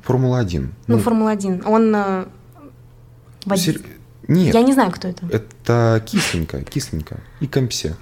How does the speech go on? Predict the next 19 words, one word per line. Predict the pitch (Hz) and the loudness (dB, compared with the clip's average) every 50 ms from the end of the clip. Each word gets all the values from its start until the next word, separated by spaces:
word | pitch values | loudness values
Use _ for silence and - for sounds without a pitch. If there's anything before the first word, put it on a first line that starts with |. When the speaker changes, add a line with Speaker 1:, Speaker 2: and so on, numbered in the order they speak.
| - - - - - - - | -16 -20 -20 -20 -20 -6 0
Speaker 1:
Админ | - 220 240 269 285 285 277 | 2 2 4 4 4 2 2
Speaker 2:
А, | |
Speaker 1:
Кэмпсе | 254 233 190 185 180 175 170 165 165 160 170 - - | 2 2 2 2 0 0 0 0 -2 -2 -4 -4 -4
и | 110 107 110 107 98 | -2 0 0 0 0
Speaker 2:
это | 90 220 | -2 -4
я | 208 | -4
Speaker 1:
Кисленька. | - 220 220 220 220 220 214 - - - - - | -4 -2 0 0 0 -2 -2 -6 -10 -12 -12 -12
Speaker 2:
Всё, | - - - 247 226 | -10 -4 0 2 2
я | 208 202 | 2 2
Speaker 1:
То | |
есть | 202 | 0
Speaker 2:
поняла. | 220 214 214 208 196 | 0 2 2 2 4
Speaker 1:
просто | 196 185 - - | 2 2 2 2
чувак, | - 208 208 208 - | 2 2 2 2 0
Speaker 2:
Окей. | - | 0
Speaker 1:
которому | 190 - 135 143 139 123 | 0 2 2 2 4 2
нравится | 101 101 123 127 117 - - | 2 4 2 2 2 0 -2
Формула | - - 117 110 101 87 80 76 | -2 0 0 2 2 2 0 0
один. | 71 76 73 67 - | -2 -4 -6 -8 -10